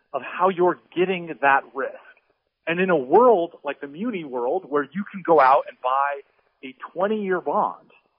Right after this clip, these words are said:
that yields ninety-five percent as much as a thirty-year bond, but only has eighty percent of the duration risk, that's a good trade. You should do that trade over and over and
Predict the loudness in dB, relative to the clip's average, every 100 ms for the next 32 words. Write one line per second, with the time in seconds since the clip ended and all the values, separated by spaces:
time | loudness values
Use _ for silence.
0 | _ _ _ _ _ -8 -8 2 6 6
1 | 4 -2 -18 -16 -2 -2 -2 -6 -10 0
2 | 4 4 2 -6 -14 -14 -10 -12 -10 -10
3 | -10 _ -4 -4 -8 -14 -12 -12 -6 2
4 | 2 4 2 4 4 2 0 -8 _ _
5 | _ _ _ _ _ -2 0 0 0 -4
6 | -2 -2 -4 -10 -8 -8 -6 -6 -4 -4
7 | -4 -6 -4 2 2 2 -2 0 0 0
8 | -6 -6 -2 -2 -2 -2 0 0 -2 -8
9 | -6 -6 -8 _ _ _ _ _ _ -6
10 | -2 -2 -4 _ 4 6 6 4 2 -4
11 | -4 -2 -4 -8 -6 -4 -4 -4 -4 -4
12 | -8 -4 -4 -2 -2 0 0 -4